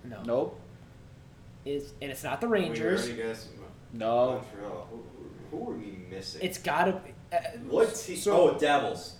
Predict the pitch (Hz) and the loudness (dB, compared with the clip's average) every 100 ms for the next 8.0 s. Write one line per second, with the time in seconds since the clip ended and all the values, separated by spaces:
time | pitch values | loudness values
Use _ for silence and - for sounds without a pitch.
0 | - 156 160 117 - - 170 - - 160 | 0 8 8 8 2 -2 -2 0 0 0
1 | 160 156 139 156 131 120 160 180 180 156 | -2 -2 4 6 8 6 6 6 6 6
2 | - 170 165 - 120 147 - - 156 147 | 2 0 0 0 0 -2 -2 -4 -2 0
3 | 135 127 117 113 117 113 120 113 110 - | 2 0 0 -2 -4 -6 -6 -6 -2 -2
4 | 98 98 - - 180 - - - 90 - | -2 -6 -8 -2 -2 -2 -8 -14 -14 -16
5 | - 87 - - - - - - - - | -14 -14 -14 -16 -20 -20 -20 -20 -20 -18
6 | - 180 185 208 185 180 170 170 170 - | 4 6 6 4 0 4 4 4 0 0
7 | 147 147 147 139 - 135 131 131 131 | 2 4 4 2 0 4 6 6 2